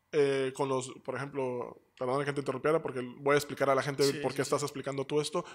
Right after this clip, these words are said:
Speaker 1: Yo tengo, yo sí tengo una, una full frame, treinta y cinco milímetros, eh, sin, eh, mirrorless,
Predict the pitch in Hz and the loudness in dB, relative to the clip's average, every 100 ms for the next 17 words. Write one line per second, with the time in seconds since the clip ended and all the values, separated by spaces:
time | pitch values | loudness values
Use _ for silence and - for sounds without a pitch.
0 | - 143 147 160 151 156 160 165 160 151 | -6 0 2 2 2 2 2 6 6 6
1 | - 151 147 147 196 214 208 202 196 - | 2 0 0 2 0 2 4 4 2 -8
2 | - - 156 139 131 147 151 165 180 190 | -14 -2 2 2 2 0 2 2 2 2
3 | 185 - - - - - 143 135 131 131 | 0 -4 -20 -20 -12 2 6 6 6 6
4 | 127 120 151 147 156 147 143 139 135 151 | 4 2 -2 -4 -2 0 0 0 -2 4
5 | 196 220 220 226 - | 6 8 6 4 -2